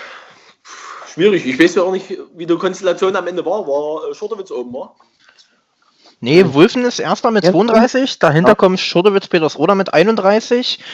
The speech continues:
Speaker 1: Mhm.
Speaker 2: Reppicher Zweite mit dreißig und Holzweißig mit achtundzwanzig.
Speaker 1: Ja, schwierig. Das, da sind wir aber wahrscheinlich wieder beim, beim Anfangsthema. Da kommt's wahrscheinlich drauf an, welche Mannschaft, welche Spieler zu welchem Spiel immer noch zur Verfügung hat, ja.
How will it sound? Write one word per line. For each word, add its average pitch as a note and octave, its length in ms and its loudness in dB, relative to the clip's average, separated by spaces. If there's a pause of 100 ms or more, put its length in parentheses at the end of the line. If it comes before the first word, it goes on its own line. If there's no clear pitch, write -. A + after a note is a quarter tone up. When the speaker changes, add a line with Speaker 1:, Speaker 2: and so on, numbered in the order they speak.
(120)
Speaker 1:
Mhm. D3 140 -10
Speaker 2:
Reppicher G3+ 500 2
Zweite F3+ 300 2
mit D#3+ 240 0
dreißig G3 800 0
und E3+ 120 0
Holzweißig D3 640 0
mit C#3 140 -6
achtundzwanzig. F#2+ 720 -10 (580)
Speaker 1:
Ja, G#2+ 500 -10
schwierig. C3+ 520 -4
Das, - 360 -8 (340)
da C3+ 80 -2
sind D#3+ 100 2
wir F3 60 8
aber F3 120 6
wahrscheinlich E3+ 360 2
wieder F#3 120 -2
beim, D#3 300 -4
beim C#3 220 -12
Anfangsthema. F3 880 -8
Da B2+ 80 -16 (400)
kommt's E3 200 -10
wahrscheinlich D#3+ 300 -6
drauf D3+ 140 -8
an, D#3+ 340 -10
welche D3+ 220 -6
Mannschaft, D3+ 400 -8 (180)
welche D#3+ 240 -6
Spieler E3+ 520 -2
zu - 100 -20
welchem D#3 200 -4
Spiel E3+ 260 -4
immer D#3+ 120 -10
noch E3 120 -8
zur E3+ 120 -14
Verfügung E3 440 -8
hat, A2 160 -12
ja. A#2+ 200 -14